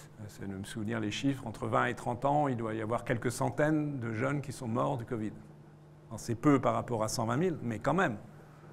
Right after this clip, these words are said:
s-, si on peut éviter ces morts, c'est quand même bien, vous en serez d'accord. D'autre part, si vous avez vingt ans, j'espère que c'est votre cas, euh, vous allez voir de temps en temps vos grands-parents, et puis peut-être, je ne sais pas, dans votre famille, vous avez des gens malades, qui sont fragiles, hein, ce que j'ai évoqué tout à l'heure.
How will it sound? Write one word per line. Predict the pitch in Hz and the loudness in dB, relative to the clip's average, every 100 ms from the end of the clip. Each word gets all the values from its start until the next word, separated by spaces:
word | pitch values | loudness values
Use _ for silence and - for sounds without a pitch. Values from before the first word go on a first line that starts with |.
| - | -18
s-, | - - - | -12 -12 -10
si | - 120 | -6 -4
on | 117 | 0
peut | 135 | 4
éviter | 131 131 135 120 | 6 4 4 2
ces | 120 | 2
morts, | 123 165 170 - - - - | 4 4 4 0 -14 -18 -18
c'est | - - 113 | -14 -8 -6
quand | - | -2
même | 113 139 | -2 0
bien, | 143 110 113 | 0 0 -8
vous | 107 120 | -10 -8
en | |
serez | 110 113 110 | -6 -4 -2
d'accord. | 117 113 - - - - - - | -2 -6 -8 -14 -18 -18 -18 -4
D'autre | 120 131 | 2 2
part, | 135 160 | 8 6
si | 151 | 8
vous | 143 139 | 6 8
avez | 120 | 8
vingt | 117 117 151 | 6 4 6
ans, | 160 175 | 4 4
j'espère | 139 113 - 123 | -2 -6 -2 -2
que | - | 0
c'est | 113 | -4
votre | 113 101 | -4 0
cas, | 156 170 - - - - - | 2 2 -4 -16 -18 -14 -8
euh, | 117 110 107 | -6 -2 0
vous | 110 | 2
allez | 113 117 | 2 4
voir | 120 | 4
de | 120 | 2
temps | 113 | -2
en | 113 | -2
temps | 131 117 | -2 -2
vos | 113 | 0
grands-parents, | 107 110 113 139 180 - - - - - - | 0 0 2 2 0 -4 -18 -20 -20 -20 -6
et | 113 | -4
puis | 120 113 | -2 -2
peut-être, | 117 120 107 | 2 2 2
je | 110 | -2
ne | |
sais | 104 107 | -2 4
pas, | 151 | 6
dans | 143 | 6
votre | 110 107 | 2 0
famille, | 117 117 151 | 0 0 2
vous | 151 110 | 2 0
avez | 107 107 | -2 -2
des | 110 | -2
gens | 110 110 | 0 0
malades, | 104 135 165 147 - - - - | 4 4 4 -4 -12 -18 -20 -14
qui | - | -10
sont | 110 104 | -6 -6
fragiles, | - 113 120 165 | -2 0 2 2
hein, | 123 | 0
ce | 104 | -8
que | - | -8
j'ai | 104 101 | -6 -4
évoqué | 98 98 98 110 | -4 -4 -4 -6
tout | 107 | -6
à | 104 | -6
l'heure. | 107 156 | -4 -4